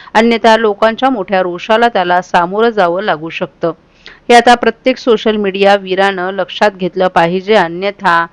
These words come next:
रण माजू शकतं असा इशारा नरेश मस्के यांनी दिलाय.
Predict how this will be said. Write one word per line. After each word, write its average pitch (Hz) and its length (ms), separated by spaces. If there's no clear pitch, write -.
रण 247 280
माजू 220 440
शकतं - 440
असा 196 320
इशारा 175 680
नरेश 208 400
मस्के 208 360
यांनी 170 300
दिलाय. 175 320